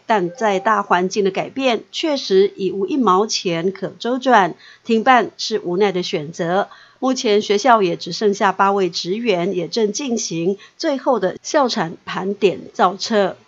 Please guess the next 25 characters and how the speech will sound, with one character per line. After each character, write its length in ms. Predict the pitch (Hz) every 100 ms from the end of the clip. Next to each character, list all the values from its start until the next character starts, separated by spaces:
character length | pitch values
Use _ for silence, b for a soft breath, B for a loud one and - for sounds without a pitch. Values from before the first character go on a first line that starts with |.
| _
学 160 | - 220
生 200 | 247 262
部 120 | 277
分 340 | 262 277 254
已 60 | -
经 220 | 185 247
有 240 | 247 170 -
一 100 | 247
百 120 | 175
二 200 | 165 226
十 80 | 202
四 200 | 190 262
位 280 | 240 254 190
转 340 | - 160 165
到 240 | 196 190 -
慈 200 | - 185
济 200 | 185 202
科 180 | 180 202
技 100 | 190
大 240 | 220 196
学 300 | 190 - 165
餐 340 | 165 208 185 190
饮 180 | 156 -
专 300 | 185 190 190
班、 300 | 220 220